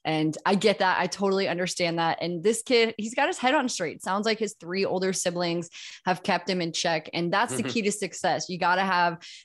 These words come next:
Speaker 1: that army of people who, who don't let your head spin too much or grow too big, because the kid could be really successful. I, I'm pretty excited to see him this season. New coach,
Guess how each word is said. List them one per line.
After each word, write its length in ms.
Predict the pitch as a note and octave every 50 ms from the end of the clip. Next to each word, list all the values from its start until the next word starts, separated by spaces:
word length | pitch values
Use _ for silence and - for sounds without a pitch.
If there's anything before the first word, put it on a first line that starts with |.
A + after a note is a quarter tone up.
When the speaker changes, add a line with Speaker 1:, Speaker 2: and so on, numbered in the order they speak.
| _ - E3
Speaker 1:
that 200 | F#3 E3+ E3+ - -
army 340 | F3+ F#3 G3 G3 F#3+ F#3 F#3
of 140 | F#3 F3+
people 400 | - - F#3 F3+ F3 F3+ E3+ F3
who, 300 | E3+ F3+ F3+ F3 E3+ - -
who 140 | D#3+ D#3+ F3+
don't 400 | D#3+ F#3 F#3 G3 G#3+ A3 F#3+ D3+
let 180 | G#3+ G3+ -
your 140 | F#3+ F#3+ F#3+
head 240 | F3+ G3 F#3+ F3+ E3
spin 340 | - - - F3+ F3 F3+ E3+
too 160 | - F#3 F3
much 300 | F3 E3+ E3+ E3+ E3 - -
or 100 | E3 D#3+
grow 280 | D3 D#3+ E3+ E3+ F3
too 200 | E3+ - - F3 D#3+
big, 420 | E3 E3 D#3+ D#3+ D#3 G3 - - - - - - -
because 360 | F#3+ F3+ - G#3 G3 F#3 E3
the 80 | - F#3
kid 260 | - B3 A#3+ A#3 G#3+
could 160 | - B3 G3
be 140 | G3 G#3 F#3+
really 320 | F#3+ F#3+ F#3+ F#3+ F3+ F#3
successful. 500 | F#3 - F#3 E3+ - - E3+ E3+ - - -
I, 200 | - F3+ - G3+
I'm 100 | A3 A#3
pretty 220 | C4 C#4+ C#4 C4
excited 360 | A3+ - - G3+ G3 G3 F#3 E3+
to 60 | E3+
see 160 | - - F#3
him 140 | E3+ F3+ F3+
this 140 | F3 E3+ -
season. 320 | - F3+ E3+ F3 E3+ F3
New 120 | F#3+ B3+
coach, 560 | C4+ - - B3 B3 C4 C4 - - - -